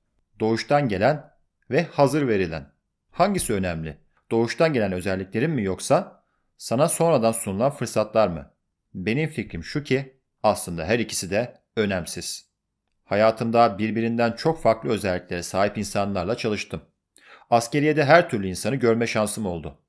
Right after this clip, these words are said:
Ağzında gümüş kaşıkla doğanlar, köprü altından gelenler, mavi yakalı ailenin çocukları,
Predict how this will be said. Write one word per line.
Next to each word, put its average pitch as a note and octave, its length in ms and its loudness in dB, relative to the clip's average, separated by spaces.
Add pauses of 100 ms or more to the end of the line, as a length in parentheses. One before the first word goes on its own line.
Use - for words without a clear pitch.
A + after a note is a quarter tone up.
(880)
Ağzında A2 400 2
gümüş C#3 300 -4
kaşıkla A2 380 -6
doğanlar, F2 600 -4 (520)
köprü D#3 280 2
altından F#2+ 460 2
gelenler, D#2+ 560 -10 (460)
mavi A#2+ 360 6
yakalı C3+ 300 4
ailenin F2 320 0
çocukları, C3+ 720 -2